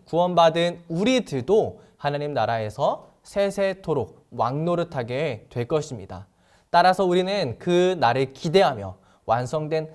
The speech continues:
하나님 나라가 올 것을 기다리며 마라나타, 주 예수여 어서 오시옵소서라는 고백을 가지고 살아가야 합니다. 자, 이렇게 정리했습니다. 자, 그 아래 질문도 한번 살펴볼게요.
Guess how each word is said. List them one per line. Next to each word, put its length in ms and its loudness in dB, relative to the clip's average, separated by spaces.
하나님 360 0
나라가 260 6
올 260 -2
것을 480 -2
기다리며 720 2
마라나타, 800 0
주 180 -4
예수여 480 -2
어서 280 -2
오시옵소서라는 1500 -6
고백을 720 -4
가지고 640 -8
살아가야 720 -6
합니다. 400 -12
자, 140 -14
이렇게 240 -6
정리했습니다. 720 -6
자, 140 -2
그 180 2
아래 220 6
질문도 420 2
한번 220 2
살펴볼게요. 760 -4